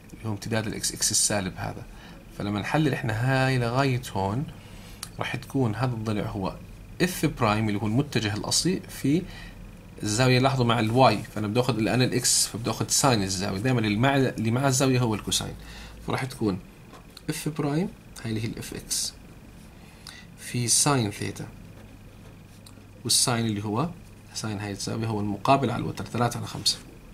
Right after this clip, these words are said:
إذن أربعمية ضرب تلاتة على خمسة، أربعمية تقسيم خمسة اللي هي ثمانين، ثمانين ضرب ثلاث،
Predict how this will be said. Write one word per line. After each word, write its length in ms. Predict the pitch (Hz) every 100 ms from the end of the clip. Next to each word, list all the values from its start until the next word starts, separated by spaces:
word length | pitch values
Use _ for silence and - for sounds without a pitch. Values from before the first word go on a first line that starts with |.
| - - - - - - - - - - -
إذن 200 | 110 87 -
أربعمية 600 | 117 113 123 120 131 180 - - - - - -
ضرب 220 | 117 113 117 - -
تلاتة 380 | 98 104 104 - - - - - - - - - 110
على 140 | 107
خمسة، 320 | - 123 - - - - - - - - - - - - - - - - - - - -
أربعمية 440 | - 127 139 175 165
تقسيم 420 | - 123 - 127
خمسة 460 | 113 113 110 120 - - - - -
اللي 140 | 123
هي 240 | 123 104 95
ثمانين، 540 | 110 107 104 131 214 - - - - - - - - -
ثمانين 380 | 117 127 139
ضرب 160 | 123 110
ثلاث، 400 | - 110 110 113